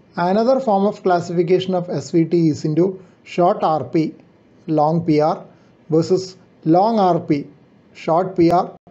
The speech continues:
interval tachycardias. Tachycardias with atrial circuit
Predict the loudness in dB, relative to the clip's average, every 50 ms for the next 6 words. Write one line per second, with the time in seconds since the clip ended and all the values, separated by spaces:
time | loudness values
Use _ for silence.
0 | -18 _ -6 -4 0 0 0 0 0 -2 -2 -2 -4 -2 -2 -4 -4 -2 -2 0
1 | 0 0 0 -2 -2 -6 -10 -16 -20 -20 _ _ _ _ _ _ _ _ _ _
2 | _ _ 0 0 0 0 -2 -4 -2 0 0 2 2 2 2 2 0 0 0 -2
3 | -2 -2 -2 -2 0 2 2 2 0 0 -2 0 2 4 4 2 2 0 0 0
4 | 0 0 0 0 0 0 0 -4